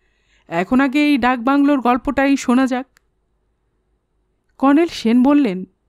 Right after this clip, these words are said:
"ঠিক বলেছ, সেই ভালো।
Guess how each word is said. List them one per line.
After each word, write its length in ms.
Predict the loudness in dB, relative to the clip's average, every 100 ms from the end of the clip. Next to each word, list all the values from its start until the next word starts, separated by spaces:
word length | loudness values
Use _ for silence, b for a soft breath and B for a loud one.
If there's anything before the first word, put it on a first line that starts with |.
| _ _ _ _
"ঠিক 280 | -10 -8 -6
বলেছ, 400 | -4 -4 -4 -8 -16 -20 _ _
সেই 340 | -8 -4 -2
ভালো। 460 | -2 -4 -4 -6